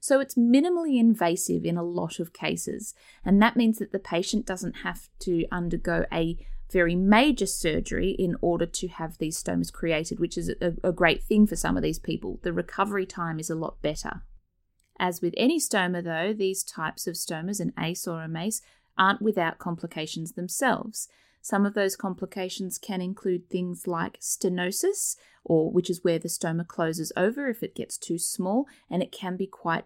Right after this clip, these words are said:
difficult to pass, um, an irrigation tube or, uh, an enema via that stoma if it is sealed shut and closed. One of the other complications that people can have is where the stoma starts to leak, so that the valve mechanism,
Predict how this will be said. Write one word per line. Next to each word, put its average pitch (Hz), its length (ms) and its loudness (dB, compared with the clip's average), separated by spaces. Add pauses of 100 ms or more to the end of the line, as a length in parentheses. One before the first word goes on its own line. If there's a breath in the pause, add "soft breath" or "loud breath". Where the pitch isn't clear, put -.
(140)
difficult 180 520 -2
to 190 120 -8
pass, - 560 -8
um, 170 320 -6
an 165 200 -4
irrigation 170 640 -4
tube 165 440 -4
or, 160 500 -4
uh, 160 300 -10
an 170 220 -2
enema 175 320 -2
via 160 400 -4
that - 160 -6
stoma 156 480 -4
if - 180 -8
it 160 80 -2
is 156 240 -6 (320 soft breath)
sealed 165 500 2
shut - 540 -4
and 156 200 -4
closed. - 560 -6 (540 soft breath)
One 185 140 2
of 175 120 -2
the 180 100 2
other 175 140 2
complications 220 720 -2
that - 120 -8
people 233 300 -4
can 226 180 -2
have 208 260 -2
is 208 220 0
where 202 280 -2
the 185 180 -2
stoma 202 520 -2
starts - 440 -4
to - 140 -6
leak, 170 360 -2
so - 200 -4
that 180 260 -4
the 170 100 -2
valve 202 520 0
mechanism, 175 720 -4